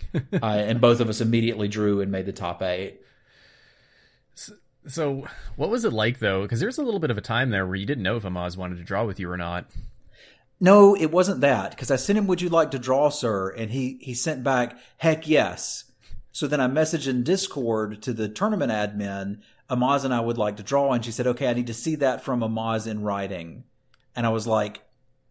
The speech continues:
Speaker 2: "Okay, what's going on?" And I, I guess he, you know, maybe he went to the bathroom or went to make some dinner or whatever, but there was ten minutes between when she said that and he went, "Oh yeah, I totally wanna draw." So I'm sitting there, like,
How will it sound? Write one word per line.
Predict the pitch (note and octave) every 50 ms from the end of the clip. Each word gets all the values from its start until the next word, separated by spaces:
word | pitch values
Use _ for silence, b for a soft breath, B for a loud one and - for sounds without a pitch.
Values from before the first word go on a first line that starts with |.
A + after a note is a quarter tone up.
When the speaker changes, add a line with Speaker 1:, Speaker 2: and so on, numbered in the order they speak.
| _ _ _ _ _ _ _ -
Speaker 2:
"Okay, | A#2+ A#2 - - B2
what's | A2+ A2 A#2+ B2+ B2 -
going | - B2 A#2 A#2
on?" | A2+ A2 G#2 G2+ G2 F#2
And | - B2 B2
I, | A#2+ - - -
I | C3 B2
guess | A#2+ - G3 G#3 F#3 - -
he, | G#3+ G3+ - D3
you | D3+ C3+
know, | B2+ A2+
maybe | A2+ A#2 A2+ A#2+
he | G#2+ A#2+ A#2
went | A#2 A2+ G#2+
to | G#2+
the | G2+ G2+
bathroom | - G#2+ G#2+ A2 G#2+ A2+ A#2+ A2 G#2
or | G#2
went | G#2 G#2+ G#2
to | G#2+ G2+
make | G2+ G#2 G2+
some | - - G2
dinner | F#2+ A2+ B2+ C#3 C#3
or | B2 A2+ G#2
whatever, | G#2 G2 G2 F#2+ F#2 F#2+ F#2 G2+ G2 G2 - B B B B B
but | - C3
there | C3+ C#3
was | B2 B2 A#2+ -
ten | - - G3 F3+ D#3+ D#3+
minutes | F3 E3 D3+ C3+ -
between | - C3 A#2+ - - C#3 B2+ B2
when | B2 A#2+ A2+
she | A#2 A#2+ A2
said | - - D#3 D3+ C#3 A#2+
that | A#2+ G#2+ G#2 G2+ A2+
and | A2 G#2
he | B2 B2
went, | A#2+ A2+ G#2+ A2 - B B B B -
"Oh | F3 F3
yeah, | F3 F3 D#3 B2+ G#2+ G2+ G2 - -
I | B2 B2
totally | B2 B2+ - D#3 D3+ C#3 C3+
wanna | C3 B2 B2 A#2
draw." | A2 B2 B2+ A#2 A2 F#2 E2 E2 - B B B B B
So | - D3
I'm | C3 A#2+
sitting | - - G#3 G#3+ A3 F#3+
there, | E3+ D3 C#3
like, | C3+ C3 A#2 A2+ A2 A2 -